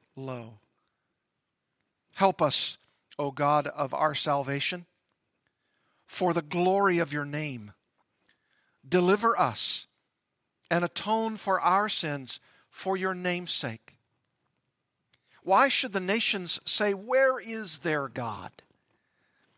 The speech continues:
Let the avenging of the outpoured blood of your servants be known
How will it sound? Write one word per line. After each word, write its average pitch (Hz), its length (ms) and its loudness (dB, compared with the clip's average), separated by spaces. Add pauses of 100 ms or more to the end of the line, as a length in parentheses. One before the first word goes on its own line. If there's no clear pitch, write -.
(280)
Let 240 240 -2
the 196 120 2
avenging 185 720 -2
of 156 100 -4
the 165 220 0
outpoured 196 760 0
blood 190 460 2 (220)
of 156 180 -2
your 160 160 -6
servants 170 760 -2 (300)
be 170 200 -2
known 202 640 -2